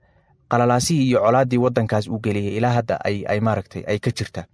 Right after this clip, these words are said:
Waddanka keliya ma ahane, Soomaaliya wuxuu ka sameeyey baan ognahay,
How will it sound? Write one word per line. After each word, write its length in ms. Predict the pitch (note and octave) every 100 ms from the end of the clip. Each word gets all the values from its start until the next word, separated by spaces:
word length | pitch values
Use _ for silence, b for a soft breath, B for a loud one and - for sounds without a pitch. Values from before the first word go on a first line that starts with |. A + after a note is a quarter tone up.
| _ _ _ _
Waddanka 360 | D3 D#3+ D#3 C#3
keliya 260 | - C#3 C3+
ma 120 | B2
ahane, 240 | A2+ A2
Soomaaliya 420 | G#2 A#2+ C3 C3 C3
wuxuu 160 | C3
ka 100 | -
sameeyey 300 | C3+ A#2+ B2+
baan 140 | B2 B2+
ognahay, 340 | C3+ B2+ C3